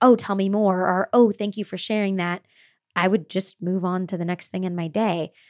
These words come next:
But it has been historically when I talked about my I V F and was very public about that. I didn't know anything about secondary infertility, and I learned so much,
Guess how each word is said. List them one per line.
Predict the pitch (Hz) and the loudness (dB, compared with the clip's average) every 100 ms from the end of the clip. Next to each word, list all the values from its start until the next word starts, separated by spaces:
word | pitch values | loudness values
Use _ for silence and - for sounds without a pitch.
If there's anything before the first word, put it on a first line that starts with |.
| _ _ _ | _ _ _
But | 214 196 196 | 2 2 2
it | - 196 | -2 0
has | 202 175 | 0 -2
been | 190 180 180 | 0 0 -2
historically | 175 185 - 202 202 185 175 | -4 -4 0 2 2 0 -2
when | 175 | 0
I | 170 | -2
talked | 165 175 170 170 | -2 -4 -4 -2
about | 175 170 170 - - _ _ - | 0 2 0 -2 -12 _ _ -8
my | 185 185 | -2 0
I | - 185 | 2 2
V | 196 | 6
F | 226 - - | 4 4 -4
and | 180 | -4
was | 180 | -4
very | 160 170 170 | -2 -2 -2
public | - 180 175 | -2 -4 -4
about | 175 170 - | -4 -4 0
that. | 175 - _ - | -2 -2 _ 0
I | |
didn't | 208 220 | 2 4
know | 196 190 | 4 2
anything | 185 175 | 2 -2
about | 175 - | -4 -4
secondary | - 180 175 170 170 170 - | -4 -2 0 0 0 -4 -6
infertility, | 175 165 - 170 170 - | -8 -8 -6 -4 -2 -4
and | - 175 | -6 -4
I | 175 | -2
learned | 170 175 165 | -2 -2 -4
so | - 165 | -6 -4
much, | 170 214 - - | 0 0 -2 -6